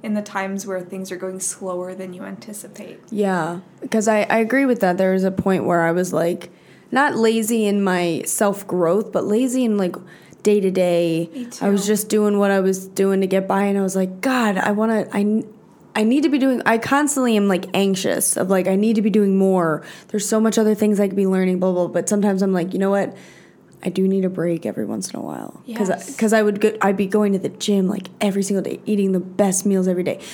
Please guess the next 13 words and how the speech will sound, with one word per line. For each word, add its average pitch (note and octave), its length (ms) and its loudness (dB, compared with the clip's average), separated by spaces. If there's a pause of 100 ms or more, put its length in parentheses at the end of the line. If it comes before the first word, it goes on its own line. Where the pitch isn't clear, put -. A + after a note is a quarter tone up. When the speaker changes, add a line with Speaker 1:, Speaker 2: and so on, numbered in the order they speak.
(160)
Speaker 2:
like, F3 220 -2 (480)
going A3 440 4 (120)
to A3 300 2
acting F#3+ 300 2
class, F#3 280 0
like, - 160 -4
on G3+ 200 2
schedule. F#3+ 280 0
Like, G3+ 160 0
I F3+ 80 4
was, F#3 140 0
like, F#3+ 180 0
hitting A3 500 0